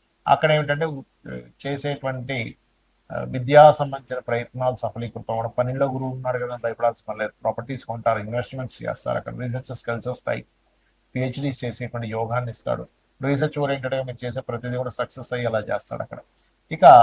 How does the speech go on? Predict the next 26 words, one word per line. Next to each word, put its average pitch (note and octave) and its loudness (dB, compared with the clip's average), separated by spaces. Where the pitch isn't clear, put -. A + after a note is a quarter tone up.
ఈ F#3 -2
గురువు G3+ 0
కనుక F3+ 4
మీ D3+ -4
జన్మజాతకంలో C#3 0
బలహీనంగా B2 2
ఉన్నాడు A#2+ 0
అనుకోండి, A2 -10
మీ G#2 -20
జన్మజాతకంలో, G#2+ -6
అప్పుడు F3 -4
దక్షిణామూర్తి C#3+ -2
స్తోత్ర A#2 -6
పఠనం A2+ -6
చేయండి, G2 -8
పసుపు C3 2
వస్త్రాలు C#3+ 4
దానంగా A#2 2
ఇవ్వండి, G#2 -10
పసుపు, D3 -4
కుంకుమ, B2+ -6
గంధం A#2+ 0
లాంటి A#2 0
పదార్థాలని, A#2+ 4
మంగళకరమైన B2 0
ప-, A#2 -4